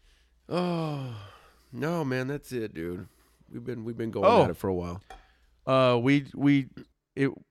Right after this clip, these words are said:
Speaker 2: if you're listening to this, it'll drop on this Wednesday, the twentieth.
Speaker 1: On the day.
Speaker 2: December twentieth. It's our one-year anniversary, baby. And we're gonna have a little,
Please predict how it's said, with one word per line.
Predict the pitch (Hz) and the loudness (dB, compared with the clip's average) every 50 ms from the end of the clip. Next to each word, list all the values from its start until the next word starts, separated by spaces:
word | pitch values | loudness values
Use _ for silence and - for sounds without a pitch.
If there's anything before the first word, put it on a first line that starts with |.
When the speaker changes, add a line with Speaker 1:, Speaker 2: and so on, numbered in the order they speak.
| - - - _ _ - | -20 -20 -20 _ _ -4
Speaker 2:
if | 131 139 135 - | -2 -2 -2 0
you're | 147 147 143 135 | 0 0 2 2
listening | 135 151 143 - 165 160 160 156 | 2 0 0 -2 -4 -6 -6 -6
to | - 160 156 | -6 -6 -4
this, | 147 156 160 160 160 160 160 160 160 156 160 156 156 139 147 | -2 0 0 2 2 2 4 4 4 2 2 0 0 -2 -2
it'll | 143 139 139 127 | 0 0 0 0
drop | 120 135 135 143 - - - _ _ _ _ _ _ _ _ _ - - | 2 4 4 4 2 0 -6 _ _ _ _ _ _ _ _ _ -4 0
on | 127 127 143 151 147 135 | 2 2 2 2 0 0
this | 147 160 - - | -2 -2 -2 0
Wednesday, | 123 131 151 208 214 175 143 139 131 123 120 127 147 170 - - _ - | 0 2 2 2 0 -2 -2 0 2 2 2 2 0 -2 -6 -10 _ -6
the | 135 131 | -6 -6
twentieth. | - - 151 160 165 156 147 139 139 175 220 208 - _ _ _ _ _ _ _ _ _ _ _ _ _ _ _ | -4 -4 -2 0 0 0 2 2 2 0 0 -2 -8 _ _ _ _ _ _ _ _ _ _ _ _ _ _ _
Speaker 1:
On | - 104 110 113 | -10 -8 -6 -6
the | 107 101 | -6 -8
day. | 85 85 98 113 139 151 120 - - 98 104 - - - _ _ _ _ _ _ _ _ _ _ - | -8 -6 -4 -4 -2 -2 -4 -6 -10 -12 -14 -18 -20 -20 _ _ _ _ _ _ _ _ _ _ -10
Speaker 2:
December | 127 120 - - - 139 139 147 151 175 185 | -10 -8 -6 -2 0 0 0 0 0 -2 -2
twentieth. | 175 - 151 147 143 135 127 120 113 113 117 139 160 - _ _ _ _ _ _ _ _ _ _ _ _ _ _ _ _ - _ _ _ _ | -2 -4 -4 -2 0 0 0 0 0 0 -2 -2 -4 -6 _ _ _ _ _ _ _ _ _ _ _ _ _ _ _ _ -20 _ _ _ _
It's | 135 135 120 - 135 | 0 0 2 4 6
our | 135 135 | 6 6
one-year | 127 113 113 123 127 135 151 151 156 156 | 6 4 4 2 2 2 2 2 2 2
anniversary, | 160 165 170 170 160 190 226 269 - - 208 170 143 | 2 2 0 0 2 2 2 2 0 0 -2 -2 0
baby. | 120 131 131 139 143 151 185 208 226 220 - _ _ _ _ _ _ _ _ _ _ _ _ _ _ _ _ _ _ _ _ _ _ _ - | 2 2 2 2 2 0 -2 -4 -6 -8 -12 _ _ _ _ _ _ _ _ _ _ _ _ _ _ _ _ _ _ _ _ _ _ _ -2
And | 131 131 131 127 123 117 | -2 0 0 0 0 2
we're | 131 135 143 | 4 4 4
gonna | 151 170 190 202 | 2 2 0 2
have | 185 175 165 165 165 | 2 2 2 2 2
a | 170 | 2
little, | 170 160 160 151 147 151 147 147 147 143 143 143 143 165 - | 2 4 4 4 6 6 6 6 6 6 4 4 2 -2 -6